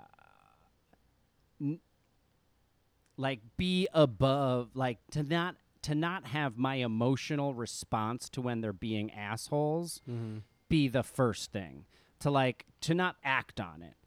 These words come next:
Speaker 1: To allow myself to have an emotional response about the fact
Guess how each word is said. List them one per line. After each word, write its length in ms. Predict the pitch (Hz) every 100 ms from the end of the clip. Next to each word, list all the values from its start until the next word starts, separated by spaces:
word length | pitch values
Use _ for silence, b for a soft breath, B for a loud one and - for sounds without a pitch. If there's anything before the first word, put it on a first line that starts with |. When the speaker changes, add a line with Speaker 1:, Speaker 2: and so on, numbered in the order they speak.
| b b -
Speaker 1:
To 220 | 160 160
allow 580 | 156 143 143 147 143 139
myself 640 | 131 123 - 131 120 -
to 340 | - 117 110 101
have 320 | 117 120 135
an 80 | 170
emotional 400 | 175 175 185 196
response 500 | 180 - 120 117 120
about 320 | 110 104 110 151
the 120 | 123
fact 540 | 104 107 98 104 -